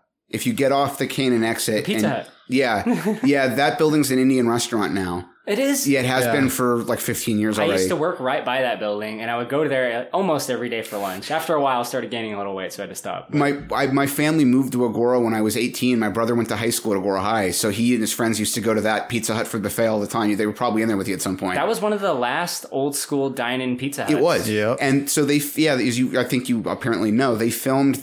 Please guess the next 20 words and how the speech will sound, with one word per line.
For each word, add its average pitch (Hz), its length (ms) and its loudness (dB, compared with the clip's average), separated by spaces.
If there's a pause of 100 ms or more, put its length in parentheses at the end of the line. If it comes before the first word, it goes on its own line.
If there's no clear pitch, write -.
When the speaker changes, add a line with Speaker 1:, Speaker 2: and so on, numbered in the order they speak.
(140)
Speaker 1:
a, 113 240 -4
a - 20 0
Pizza 151 380 -4
Hut 107 200 -2
scene 107 380 0
for 104 160 -6
that 107 200 0
movie, 117 260 2
The 107 80 -2
Benchwarmers, 113 560 -2
at 110 220 -2
that 104 180 -2
Pizza 113 280 -2
Hut. 82 380 -4
And 107 300 -2
there 117 100 0
was 117 140 0
a 123 40 2
liquor 131 360 -2
store 110 540 0